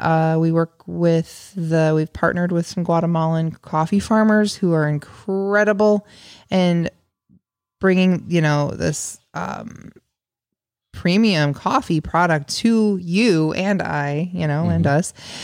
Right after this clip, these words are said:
Speaker 1: But one of the ble-, or, I'm sorry, one of the roasts that we have is a, is a light roast, and I think you might like it. So I don't think you like the burn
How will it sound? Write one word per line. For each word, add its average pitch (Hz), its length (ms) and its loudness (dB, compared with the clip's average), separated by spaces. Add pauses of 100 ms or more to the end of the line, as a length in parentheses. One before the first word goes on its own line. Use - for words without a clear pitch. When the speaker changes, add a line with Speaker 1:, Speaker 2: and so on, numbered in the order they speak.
(160)
Speaker 1:
But 185 280 0 (340)
one 214 240 2
of 285 160 0
the 349 80 0
ble-, 190 340 0
or, 180 380 2
I'm 170 200 2
sorry, 151 220 0
one 185 140 4
of 208 80 2
the 175 100 2
roasts 214 360 0
that 165 180 -2
we 156 140 -2
have 147 260 -4
is 156 160 -2
a, 147 240 0
is 156 160 -2
a 143 160 -2
light 156 380 0
roast, - 500 -8
and 202 140 0
I 214 100 2
think 381 260 -4
you 427 120 0
might 392 160 -4
like 180 240 0
it. - 220 -10
So 202 300 2
I 202 180 2
don't 262 280 -2
think 330 180 -4
you 330 120 2
like 196 180 2
the 175 100 0
burn 165 560 0